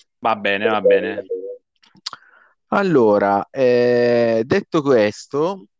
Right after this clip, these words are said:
Speaker 2: eh, speriamo appunto che il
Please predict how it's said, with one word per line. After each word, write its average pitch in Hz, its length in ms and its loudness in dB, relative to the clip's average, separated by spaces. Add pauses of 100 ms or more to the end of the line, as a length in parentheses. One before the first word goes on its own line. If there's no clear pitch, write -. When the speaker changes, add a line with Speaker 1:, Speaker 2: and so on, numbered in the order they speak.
(960)
Speaker 2:
eh, 101 800 2
speriamo 113 400 -2
appunto 101 340 -10
che 101 240 -8 (420)
il - 100 -20